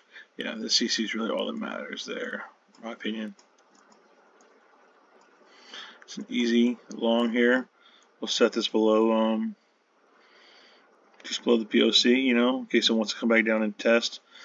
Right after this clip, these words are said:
It's a fifteen-to-one risk of reward right there, trade. Really nice. Yeah, two hundred eighty-seven percent up. Almost a three X, you know. So, there's that as well.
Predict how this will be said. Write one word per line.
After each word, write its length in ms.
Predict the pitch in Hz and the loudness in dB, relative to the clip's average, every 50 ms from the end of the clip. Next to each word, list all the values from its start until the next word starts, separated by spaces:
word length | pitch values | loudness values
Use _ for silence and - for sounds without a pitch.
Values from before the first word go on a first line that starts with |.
| - _ _ | -20 _ _
It's 100 | - - | -6 -4
a 60 | 127 | -4
fifteen-to-one 800 | - - _ - 120 113 - - 123 113 113 113 110 110 110 110 | -4 -6 _ -6 -6 -6 -4 -2 0 2 2 2 2 2 2 2
risk 240 | 107 110 107 - - | 2 2 0 0 -2
of 60 | 104 | -2
reward 360 | 104 104 104 104 107 107 107 | 0 0 2 2 2 2 2
right 220 | 107 104 104 101 - | 2 0 0 0 0
there, 200 | 107 107 104 101 | 0 0 0 0
trade. 380 | 104 - 107 104 104 104 101 - 104 | 0 -2 0 2 2 0 0 -2 -4
Really 180 | 110 110 110 | -2 -2 0
nice. 520 | 107 107 107 107 110 113 - - - - - _ _ _ _ _ _ _ _ _ _ _ _ _ _ _ _ _ - | 0 0 0 -2 -2 -2 -2 -4 -4 -6 -10 _ _ _ _ _ _ _ _ _ _ _ _ _ _ _ _ _ -8
Yeah, 240 | 117 120 117 107 101 - _ - | -8 -8 -8 -10 -14 -16 _ -4
two 100 | - 123 | 0 0
hundred 220 | 117 110 113 107 | 2 2 0 0
eighty-seven 420 | 110 107 104 - 107 104 110 110 | -2 -2 -2 -4 -4 -2 -2 -4
percent 300 | 107 - - - 117 - - | -4 -4 -4 -4 -4 -4 -4
up. 340 | - 113 117 117 120 - - _ _ _ _ _ _ _ _ _ - - - - - - - _ _ _ 127 | -2 0 2 2 0 0 -4 _ _ _ _ _ _ _ _ _ -16 -16 -16 -18 -20 -20 -20 _ _ _ -6
Almost 160 | 117 - - | -4 -4 -4
a 40 | 104 | -2
three 300 | - 113 113 113 110 107 | 2 4 4 6 6 6
X, 400 | 107 117 123 - - - - - - _ _ _ _ - | 6 4 4 2 -4 -6 -6 -8 -16 _ _ _ _ -4
you 80 | 120 | -2
know. 260 | 113 110 110 117 117 - _ _ _ _ _ _ _ _ _ _ _ _ _ _ _ _ _ - _ _ _ _ _ _ _ _ - _ _ _ _ _ - - | -2 0 -2 -2 -4 -8 _ _ _ _ _ _ _ _ _ _ _ _ _ _ _ _ _ -20 _ _ _ _ _ _ _ _ -20 _ _ _ _ _ -12 -8
So, 340 | - - 113 107 104 98 - - - _ _ _ _ _ _ _ - 190 _ _ - _ _ _ _ - - _ - - - - - _ _ _ _ | -4 0 2 2 2 0 -4 -8 -18 _ _ _ _ _ _ _ -20 -20 _ _ -20 _ _ _ _ -20 -20 _ -20 -20 -20 -20 -20 _ _ _ _
there's 200 | - - - - | -20 -8 -8 -8
that 220 | - 113 107 98 - | -4 -2 -2 -2 -2
as 160 | 117 - - | -2 -4 -4
well. 600 | - 110 110 107 107 107 107 104 107 113 110 101 | -4 -2 -2 0 2 2 2 2 0 -2 -4 -8